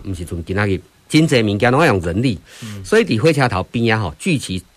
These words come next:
Speaker 1: 一群叫咱台语叫苦力啊，苦力。
Speaker 2: 苦力。
Speaker 1: 嘿，
Speaker 2: 嘿。
Speaker 1: 苦力。咱火车吼，当时吼要塞吼，拢用人塞。
Speaker 2: <laughs> 还用人去塞。
Speaker 1: 嘿，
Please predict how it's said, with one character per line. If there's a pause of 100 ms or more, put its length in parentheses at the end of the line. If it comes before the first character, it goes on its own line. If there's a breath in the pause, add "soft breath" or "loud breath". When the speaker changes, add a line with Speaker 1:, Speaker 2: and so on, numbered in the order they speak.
(140)
Speaker 1:
一
群
叫
咱
台
语
叫 (280)
苦
力
啊， (160)
苦
力。
Speaker 2:
苦
力。
Speaker 1:
嘿，
Speaker 2:
嘿。
Speaker 1:
苦
力。 (520 loud breath)
咱 (140)
火
车
吼， (160)
当
时
吼
要
塞
吼， (140)
拢
用
人
塞。 (140)
Speaker 2:
<laughs>
还
用
人
去
塞。
Speaker 1:
嘿，